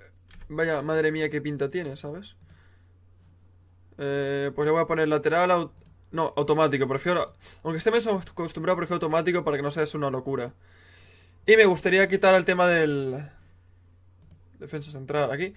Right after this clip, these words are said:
Me gustaría quitar al, a, descansar a Bonucci. ¿Bonucci cuánto tiene condición? Bonucci tiene veinticinco, podría jugar. Pues lo voy a dejar a Bonucci,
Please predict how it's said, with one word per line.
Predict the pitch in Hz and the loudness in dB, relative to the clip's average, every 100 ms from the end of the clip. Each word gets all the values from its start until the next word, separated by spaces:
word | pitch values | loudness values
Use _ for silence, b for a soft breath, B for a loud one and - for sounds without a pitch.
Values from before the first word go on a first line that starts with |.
| B B | B B
Me | 151 | -2
gustaría | 147 180 | 0 2
quitar | 185 190 185 | 2 4 6
al, | 180 165 147 135 127 | 6 6 4 -2 -2
a, | 143 98 | 0 0
descansar | 156 156 160 170 | 0 -2 -2 -2
a | 180 | 2
Bonucci. | 156 160 175 - | 2 2 0 -4
¿Bonucci | 151 175 220 | -4 -2 -4
cuánto | 277 226 180 | -2 -2 -2
tiene | 170 | -4
condición? | 165 151 143 135 127 | -4 -6 -6 -8 -6
Bonucci | 147 190 233 214 | -4 -4 -6 0
tiene | 208 | 0
veinticinco, | 214 156 147 165 147 | 0 -4 -6 -6 -6
podría | 143 160 240 | -2 0 0
jugar. | 247 151 156 135 - b b b b b b | -2 0 0 0 -10 b b b b b b
Pues | 165 | 0
lo | 175 | 4
voy | 214 | 6
a | 185 | 6
dejar | 165 151 | 4 2
a | |
Bonucci, | 139 143 151 - 131 | 2 0 -4 -8 -12